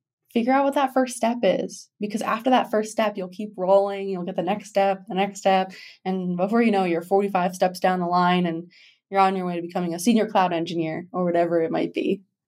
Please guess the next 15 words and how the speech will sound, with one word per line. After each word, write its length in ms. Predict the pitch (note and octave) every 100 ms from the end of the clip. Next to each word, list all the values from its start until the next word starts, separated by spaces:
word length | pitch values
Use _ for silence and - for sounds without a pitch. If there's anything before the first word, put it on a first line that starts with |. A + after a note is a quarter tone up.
| -
Number 340 | G#3+ C4+ D#4
four. 500 | D4+ - E3+ - - _ _ _ -
Number 440 | G#3 B3+ C#4 D#4+ D#4+ -
four 500 | F#3+ F3 F3+ A3+ C#4+ _ -
is 100 | -
that 180 | G3+ -
your 180 | G3+
worth 800 | G#3 F3+ G3+ A3+ G#3 D#4 - - _ _ _ _ _
is 200 | G#3 G3+
not 380 | G3 A#3+ D4+ D#4
equal 720 | C4 C#4 C#4 A3 F#3 D3+ G3+ - _ _ _ _ _ -
to 120 | G#3
your 120 | G3+
work. 420 | G3+ G3 E3 - - _ _ _ _ _ _ _ _ _ _ _ _ -
And, 480 | G3 F3+ E3+ E3+